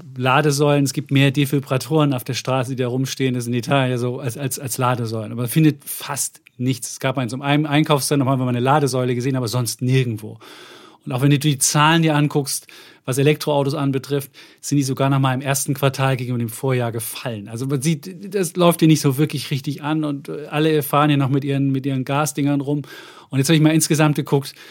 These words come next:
auch wenn man, wenn man in die Zi-, in Sizilien schaut, mittlerweile haben wir, haben wir zwei,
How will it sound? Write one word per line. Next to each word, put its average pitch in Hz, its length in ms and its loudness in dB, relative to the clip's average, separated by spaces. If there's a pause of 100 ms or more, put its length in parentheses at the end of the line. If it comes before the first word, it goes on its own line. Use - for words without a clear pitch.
(160)
auch 131 160 -4
wenn 147 80 4
man, 139 260 2
wenn 131 100 -2
man 139 140 0
in 135 60 0
die 131 100 -2
Zi-, 156 220 -4
in 147 160 -2
Sizilien 143 360 0
schaut, 156 240 4
mittlerweile 147 540 4
haben 147 160 2
wir, 143 220 4 (340)
haben 139 160 0
wir 139 100 2
zwei, 139 840 2